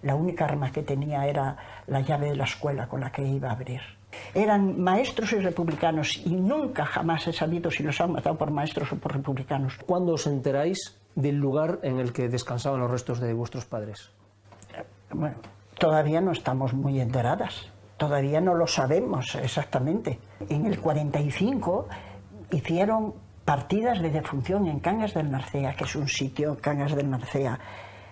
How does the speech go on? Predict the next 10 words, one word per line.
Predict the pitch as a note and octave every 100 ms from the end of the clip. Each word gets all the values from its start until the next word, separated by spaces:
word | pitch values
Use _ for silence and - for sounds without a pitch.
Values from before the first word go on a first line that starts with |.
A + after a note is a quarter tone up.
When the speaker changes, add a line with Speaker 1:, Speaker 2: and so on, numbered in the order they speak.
| - - - -
Speaker 1:
A |
ver, | B2+ C#3 -
hay | C#3+
once | D#3+ E3 - C3+
fosas | D#3+ - - -
comunes | B2 D3+ C3+ B2 -
en | C3+
Cangas | A#2+ C#3 B2
del | - C3
Narcea. | - - - -